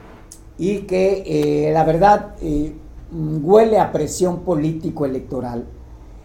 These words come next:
y es que la Administración para el Control de Drogas de los Estados Unidos, la dea, prometió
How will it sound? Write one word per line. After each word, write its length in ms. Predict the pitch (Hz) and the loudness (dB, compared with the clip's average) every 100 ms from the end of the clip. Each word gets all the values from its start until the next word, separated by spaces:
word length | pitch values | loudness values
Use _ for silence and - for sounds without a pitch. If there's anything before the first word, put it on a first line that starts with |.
| - - | -18 -2
y 140 | 170 | 4
es 160 | 220 - | 4 4
que 480 | 233 240 247 - - - - - | 8 10 10 6 -8 -16 -18 -10
la 280 | 170 165 165 | -2 2 2
Administración 920 | 160 170 170 151 180 165 165 208 220 240 | 2 -2 -2 -2 0 0 2 2 2 2
para 180 | 196 | 2
el 100 | 160 | 2
Control 560 | 165 151 143 190 202 196 | -2 -4 -2 0 2 2
de 160 | 185 156 | 2 2
Drogas 760 | 165 190 139 120 117 - - - - - - | 6 6 4 -4 -8 -10 -14 -18 -20 -20 -14
de 400 | 143 147 160 160 | -4 0 2 2
los 220 | 151 147 139 | 0 -4 -8
Estados 480 | - 180 196 196 | -4 0 2 0
Unidos, 540 | 175 165 139 135 - - | -2 -4 -6 -8 -10 -12
la 160 | 131 123 | -10 -2
dea, 440 | 165 165 156 - - - - - - - - - - - - - | 0 0 0 -6 -16 -20 -20 -20 -18 -18 -18 -20 -18 -18 -20 -10
prometió 840 | - 233 277 262 190 240 269 - | 2 4 4 2 6 8 8 6